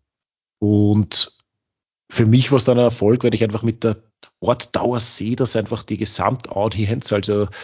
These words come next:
äh, Abonnenten, Downloads et cetera, äh, steigt und nicht, äh, langfristig wieder runter. Es geht immer ein bisschen auf und ab, aber wenn's langfristig einfach steigt, ist das für mich Erfolg genug, weil das heißt, ich spreche immer mehr Leute mit den Themen an und das passt.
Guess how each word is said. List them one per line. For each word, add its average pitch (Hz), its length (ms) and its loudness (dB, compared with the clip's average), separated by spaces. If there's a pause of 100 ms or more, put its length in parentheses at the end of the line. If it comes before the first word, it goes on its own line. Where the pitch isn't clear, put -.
(180)
äh, 101 60 -2
Abonnenten, 107 800 0
Downloads 110 440 -4
et 110 120 -6
cetera, 104 600 -4
äh, - 120 -4
steigt - 580 -2
und 123 180 -2
nicht, 123 340 -6
äh, 110 200 0
langfristig 107 640 -4
wieder 110 200 -2
runter. 101 220 -8
Es - 100 -12
geht 92 140 -6
immer 107 140 -4
ein 117 60 -10
bisschen 113 160 -4
auf 107 200 0
und 107 120 -6
ab, - 180 -4
aber 117 80 0
wenn's 110 140 -4
langfristig 139 540 -4
einfach 127 200 -4
steigt, - 380 0
ist - 140 -2
das 135 80 -2
für 117 140 0
mich 131 420 2 (120)
Erfolg 113 380 0
genug, 120 380 -2
weil 127 80 2
das 113 160 -2
heißt, 113 200 -2
ich - 80 -12
spreche - 340 -8
immer 123 180 -6
mehr 107 160 -2
Leute 95 360 -2
mit 95 180 -4
den 95 100 -4
Themen 95 340 -6
an - 200 -6
und 101 100 -8
das 143 140 -4
passt. - 400 -10